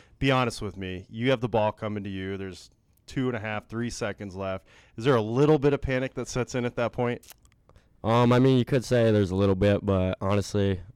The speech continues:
Speaker 2: um, I was more excited for it. Um, you know, excited for the moment, um, you know, to step up and make a play for the team. Um, and I gotta give a lot of credit to, uh, Sammy, Ethan, and Jaden.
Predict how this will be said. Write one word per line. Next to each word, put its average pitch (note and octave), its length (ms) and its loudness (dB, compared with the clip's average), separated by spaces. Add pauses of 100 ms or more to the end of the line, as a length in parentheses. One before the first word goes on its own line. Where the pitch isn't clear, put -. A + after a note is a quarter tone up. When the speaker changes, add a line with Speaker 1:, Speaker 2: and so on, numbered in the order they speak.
Speaker 2:
um, F2 460 -6 (100)
I G2 80 0
was F#2 140 -2
more G2 160 0
excited G2+ 400 -2
for G2+ 220 2
it. G2+ 140 -2 (260)
Um, F2 320 -8
you F#2+ 80 -6
know, F2+ 140 -2
excited F#2+ 340 -2
for G2 100 -2
the F#2 80 0
moment, F#2 440 2 (840)
um, E2+ 400 -4 (340)
you F#2 100 -4
know, F2+ 120 2
to F2+ 80 -2
step - 320 -2
up F#2 220 0
and F2+ 340 -4
make G#2 180 0
a - 40 -6
play G2+ 220 -2
for F#2+ 120 -4
the F#2 80 -2
team. F#2 420 0 (240)
Um, F2 300 -6 (580)
and G2+ 100 0
I G2+ 80 4
gotta G#2 200 4
give G2+ 140 4
a - 20 2
lot F#2+ 220 4
of F#2 60 -2
credit G2 360 0
to, F#2 500 0
uh, F2+ 240 -4
Sammy, G2+ 560 2
Ethan, G2+ 500 0
and F2 380 -4
Jaden. G2 440 0